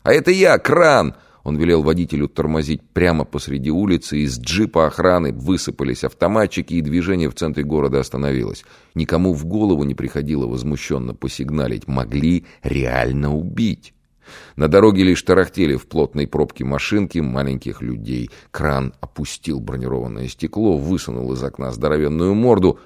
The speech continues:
«Не узнаёшь?» продолжал он орать в микрофон. «Это же я!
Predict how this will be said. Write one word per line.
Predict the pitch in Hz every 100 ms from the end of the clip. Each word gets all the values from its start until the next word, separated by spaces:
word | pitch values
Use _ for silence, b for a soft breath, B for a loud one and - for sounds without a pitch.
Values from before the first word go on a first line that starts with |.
| B
«Не | 73
узнаёшь?» | 87 85 139 147 104 - b -
продолжал | 76 78 76 80
он | 73 73
орать | 78 67
в | 69
микрофон. | 69 76 73 69 50 -
«Это | 73 110
же | 98
я! | 151 165 135 76